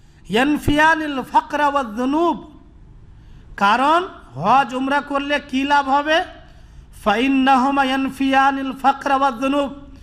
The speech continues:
হজ এবং উমরার মাধ্যমে দূর হয়ে যাবে আল ফাকরা, ফাকর মানে দারিদ্রতা, অভাব,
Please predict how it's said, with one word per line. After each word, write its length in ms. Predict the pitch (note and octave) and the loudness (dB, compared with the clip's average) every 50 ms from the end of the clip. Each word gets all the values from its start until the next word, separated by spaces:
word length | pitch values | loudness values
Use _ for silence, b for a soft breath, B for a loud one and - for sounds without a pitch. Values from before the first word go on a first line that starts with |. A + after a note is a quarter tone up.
| B B B B B B B B B B B B B - - | B B B B B B B B B B B B B -8 -2
হজ 340 | C3 E3 G#3 B3 C4 A#3 C4+ | 0 2 4 4 2 2 0
এবং 220 | C4+ C#4 C4 C4+ | -2 -2 -2 0
উমরার 240 | C4+ C4+ C#4 C#4 C#4 | 0 2 2 2 4
মাধ্যমে 540 | C4+ C#4 C#4 C4 G#3 B3 C4+ C4+ C#4 C4+ A#3+ | 4 2 2 2 0 -2 -2 0 -2 -2 -4
দূর 400 | E3+ E3+ A3+ B3 C4 D4 C#4 C4 | -4 -2 -2 0 2 2 2 2
হয়ে 240 | A3+ B3+ C4 C#4+ C4+ | 2 4 4 2 2
যাবে 280 | B3 C#4 C4+ C4 C4+ | 2 0 0 2 2
আল 140 | C4+ C4 B3 B3+ - | 0 0 0 0 0
ফাকরা, 560 | C4 C#4+ C#4+ - D#4 D4+ D4+ D#4 D#4+ E4+ E4+ - - b b b b b b b b - - | 0 0 0 -2 -2 2 2 4 2 2 0 -4 -10 b b b b b b b b -8 -2
ফাকর 320 | - A#3+ A#3 - - - - | -2 -2 0 2 0 0 2
মানে 280 | - - D4+ E4 E4 | 2 2 2 2 0
দারিদ্রতা, 800 | D4 G#3 F#3 G#3+ G#3+ A#3 B3 G3 G3+ G#3+ G3+ F#3+ - E3+ D3 C#3 - - - - - - - - - - - - - | 0 0 0 0 0 0 0 -2 -2 -2 -2 -4 -6 -10 -12 -12 -14 -18 -20 -20 -20 -20 -20 -20 -20 -20 -20 -6 0
অভাব, 680 | F#3 F#3+ G#3 G3+ G#3 G#3 B3+ C4+ C#4+ C4+ A#3 - - | 0 2 2 4 4 4 6 6 6 4 2 0 -6